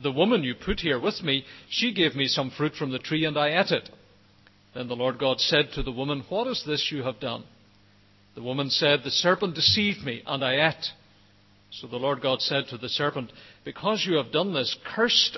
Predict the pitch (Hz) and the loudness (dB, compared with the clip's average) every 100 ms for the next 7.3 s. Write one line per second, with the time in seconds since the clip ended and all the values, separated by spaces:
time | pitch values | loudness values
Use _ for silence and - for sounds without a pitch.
0 | - 170 156 143 135 120 127 127 160 185 | 2 2 2 0 -2 0 0 2 2 2
1 | 185 170 165 - - 135 117 - - - | 2 2 2 0 0 0 -2 -8 -20 -10
2 | 127 139 180 175 160 156 156 143 135 135 | -4 2 2 2 2 2 2 0 -2 -2
3 | 117 - - - - _ 131 123 120 - | -4 -6 -4 -6 -8 _ -10 -6 -6 -2
4 | 175 180 175 147 123 113 139 175 165 131 | 2 4 4 0 -2 0 2 4 4 2
5 | 120 120 127 165 160 - 160 190 - - | -2 -6 -6 -4 -6 -2 -2 2 0 0
6 | 160 180 180 175 156 160 151 131 135 127 | 0 2 2 0 0 0 -2 -6 -6 -4
7 | 120 123 - | -6 -10 -18